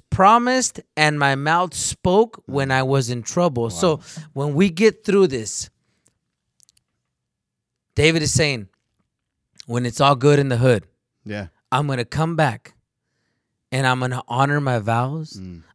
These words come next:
Speaker 1: I'm gonna honor my promises.
Speaker 2: Wow.
Speaker 1: I'm gonna honor, honor the commitments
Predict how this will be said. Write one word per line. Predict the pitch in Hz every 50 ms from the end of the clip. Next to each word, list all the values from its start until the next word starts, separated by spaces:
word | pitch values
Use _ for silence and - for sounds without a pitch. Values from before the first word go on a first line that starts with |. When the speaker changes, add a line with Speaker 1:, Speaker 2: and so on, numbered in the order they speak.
| -
Speaker 1:
I'm | 127 127 131
gonna | 117 131 127 131 127
honor | 117 123 139 143 143 143
my | 135 120 107
promises. | 101 - - 123 123 135 147 151 151 147 - 156 151 147 147 - -
Speaker 2:
Wow. | - 90 87 82 - -
Speaker 1:
I'm | 127 135 135
gonna | 131 127 139 131 135 -
honor, | - 131 139 156 175 185 196 180 160 -
honor | - 143 160 180 190 190
the | 156 165
commitments | - - - 170 151 135 139 160 175 - 180 202 214 202 -